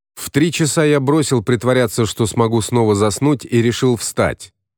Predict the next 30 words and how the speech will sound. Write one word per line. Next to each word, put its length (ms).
Карен 360
тоже 300
встала. 540
«Что 260
случилось?» 760
Я 280
объяснил 560
ей, 200
что 220
Ник 300
не 140
вернулся 540
домой. 500
Мы 180
пошли 360
на 160
кухню. 520
Она 220
пыталась 440
успокоить 640
меня. 360
Возможно, 580
он 140
у 180
друзей, 540
было 280
слишком 460
поздно 440
идти 240
домой, 440